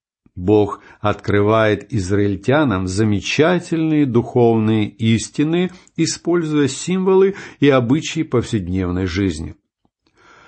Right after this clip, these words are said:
Люди должны хранить чистоту животных и растений.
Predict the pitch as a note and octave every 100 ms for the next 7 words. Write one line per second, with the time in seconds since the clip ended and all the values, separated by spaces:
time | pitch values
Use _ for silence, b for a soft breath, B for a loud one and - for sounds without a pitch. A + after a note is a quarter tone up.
0 | b b b b D3 A3 G3 G3+ E3+ E3+
1 | D#3+ F#3 F#3 E3+ D#3+ D#3+ F#3 - - -
2 | - D3+ - D#3 E3+ C#3 C3 A#2 D#3 F#3
3 | E3 D#3+ D3 - B2 - A#2 B2 A2 -
4 | - B2 A#2 F2+ E2